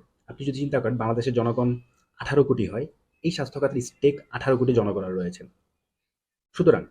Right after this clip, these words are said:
রাষ্ট্রের উচিত এই আঠারো কোটি জনগণের স্টেক যে জায়গায় রয়েছে, সেই জায়গাটিকে প্রায়োরিটি বেসিসে অ-,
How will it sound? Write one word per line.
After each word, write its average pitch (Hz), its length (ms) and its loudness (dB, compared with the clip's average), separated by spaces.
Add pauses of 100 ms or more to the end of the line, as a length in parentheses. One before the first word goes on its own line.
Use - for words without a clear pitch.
রাষ্ট্রের 120 380 -2
উচিত 101 280 -2
এই 123 120 -4
আঠারো 139 300 0
কোটি 143 160 0
জনগণের 131 380 0
স্টেক 147 340 -4
যে 135 120 4
জায়গায় 110 280 2
রয়েছে, 98 380 -4 (380)
সেই 175 300 6
জায়গাটিকে 120 540 4 (360)
প্রায়োরিটি 147 500 4
বেসিসে 127 500 2 (580)
অ-, 147 180 0